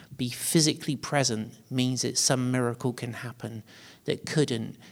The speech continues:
if we're back at home watching telly. Yeah? So what can,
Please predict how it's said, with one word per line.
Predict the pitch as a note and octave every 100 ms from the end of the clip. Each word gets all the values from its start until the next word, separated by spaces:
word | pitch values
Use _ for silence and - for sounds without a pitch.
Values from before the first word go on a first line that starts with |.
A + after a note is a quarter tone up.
| -
if | - A#2+ -
we're | A#2+
back | - A#2 -
at | -
home | B2 A2 G#2+ F#2+ - -
watching | - A#2+ - A2
telly. | G#2 A2+ G#2 F#2 - _ _ - - - _ - _ _ _ _ _ _ _ _ _ _
Yeah? | - D#3 G#3 - - - - - - - - - - -
So | - F#3+ F#3
what | E3+ G3 G#3 -
can, | - G#3+ G3